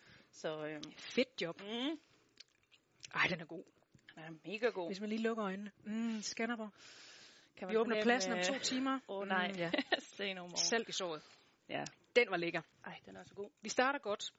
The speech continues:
Speaker 2: og der er jo tre, øh, I tager os igennem her.
Speaker 1: Mm.
Speaker 2: Ja.
Speaker 1: Jeg har en mere her. Sådan.
Speaker 2: Det var godt.
Speaker 1: Ja, den anden, øh, det bud, vi så har lavet, det er, hvis man nu ikke er til tonic, så har vi lavet et bud, hvor man blander den med en lemon sodavand.
Speaker 2: Ja.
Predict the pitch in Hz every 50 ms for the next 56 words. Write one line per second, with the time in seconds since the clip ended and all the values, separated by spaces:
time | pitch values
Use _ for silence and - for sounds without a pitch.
0 | _ - 208 208 214 226 254 285 - - 277 262 247 - - _ _ _ - 196
1 | 190 185 180 180 175 180 - - - - 202 190 - 196 - 220 214 190 165 180
2 | 185 165 - _ - 165 170 185 185 160 - _ _ _ - - - 180 262 294
3 | 185 180 185 190 180 160 175 180 175 180 180 _ _ _ _ - _ _ _ _
4 | _ _ _ _ _ _ _ _ _ _ _ - - 170 160 143 143 131 - -
5 | - - - - - - 170 156 - 160 160 - - - - - - - - 165
6 | 165 170 170 165 - - 269 269 285 - 285 294 311 349 370 403 392 359 320 233
7 | 220 208 208 202 196 - 277 254 - 285 294 311 311 - - - 262 254 262 262
8 | 247 233 220 220 226 240 269 269 262 285 277 277 277 294 311 294 302 294 294 302
9 | 320 320 330 330 370 381 - 208 - - 202 - - 180 160 147 143 151 - -
10 | - _ _ _ _ _ - - 277 294 294 294 247 247 240 240 240 254 277 294
11 | 262 - - 247 262 285 302 277 254 220 180 165 170 165 160 - - 170 165 170
12 | 180 202 240 233 214 190 175 165 165 165 180 185 - 220 214 214 233 262 285 311
13 | - - 349 359 - 269 190 175 - _ _ _ _ _ _ - 190 196 240